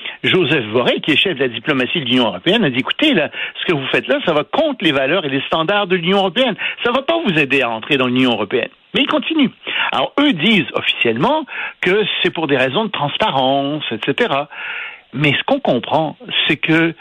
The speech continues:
quand on regarde, quand on fouille, c'est que malheureusement, la Géorgie est devenue ces dernières années un État de plus en plus corrompu.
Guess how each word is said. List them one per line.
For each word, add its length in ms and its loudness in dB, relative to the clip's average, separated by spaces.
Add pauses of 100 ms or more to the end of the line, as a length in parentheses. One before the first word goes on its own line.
(520)
quand 180 0
on 80 4
regarde, 320 2
quand 180 -6
on 120 -6 (160)
fouille, 280 4 (140)
c'est 100 2
que 140 0
malheureusement, 720 0
la 160 0
Géorgie 500 0 (600)
est 140 2
devenue 360 2 (200)
ces 100 2
dernières 600 0
années 240 0
un 120 0
État 260 0
de 100 -2
plus 240 -2
en 80 0
plus 140 -6
corrompu. 480 2